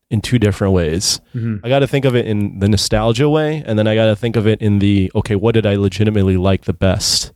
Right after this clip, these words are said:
Speaker 2: Right.
Speaker 1: So f-, for me, nostalgia, that's so tough. I'm trying to think which one I would have liked the best. I think I would probably say Ghidorah, the three-headed monster.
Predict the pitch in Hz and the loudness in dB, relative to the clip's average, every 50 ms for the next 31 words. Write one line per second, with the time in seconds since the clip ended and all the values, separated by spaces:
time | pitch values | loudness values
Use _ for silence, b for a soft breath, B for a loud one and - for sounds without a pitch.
0 | _ - 113 101 95 95 95 - - - _ _ _ _ _ _ _ _ _ - | _ -6 -4 -4 -4 -4 -6 -10 -16 -20 _ _ _ _ _ _ _ _ _ 0
1 | 123 113 113 - - - - 104 - - 117 110 113 135 139 143 139 131 120 113 | 0 0 0 -2 -6 -14 -16 -16 -10 -6 -6 -4 -2 0 0 2 2 0 0 -2
2 | 107 - _ _ _ _ _ _ _ _ _ _ - 107 - - - - 120 113 | -6 -10 _ _ _ _ _ _ _ _ _ _ -2 -2 0 -2 -2 0 0 2
3 | 139 165 156 175 202 202 196 180 - - 135 - - - 160 151 - - - 110 | 2 2 2 2 2 2 0 0 -2 -4 -2 -2 0 2 0 0 0 0 0 0
4 | 95 85 - - - - - - _ b b b b b b b b b b 120 | 0 0 -2 -6 -12 -18 -20 -20 _ b b b b b b b b b b -16
5 | - - 151 156 117 - - 113 - - 107 101 - - 113 101 95 95 95 95 | -8 -2 0 0 0 0 0 -2 0 0 0 0 0 -2 0 0 2 2 2 2
6 | 98 95 85 87 95 98 95 95 - - - - 90 - 90 90 90 98 - - | 2 0 0 -2 0 0 0 -2 -2 -6 -8 -8 -6 -2 -2 0 0 0 -2 -4
7 | - B B B B B B 143 156 180 226 240 196 165 147 - - 143 135 131 | -6 B B B B B B -4 -2 -2 0 0 2 0 0 0 0 0 0 0
8 | 131 123 - 135 123 117 113 104 101 - _ _ _ - - 120 113 107 113 113 | 0 0 0 0 0 0 0 -2 -4 -10 _ _ _ -6 -4 -2 0 2 2 2
9 | 110 101 - - 113 104 107 107 101 98 98 98 101 110 - - 123 120 120 123 | 2 0 0 0 0 2 2 2 2 0 0 0 0 0 0 0 2 2 2 0
10 | - | -2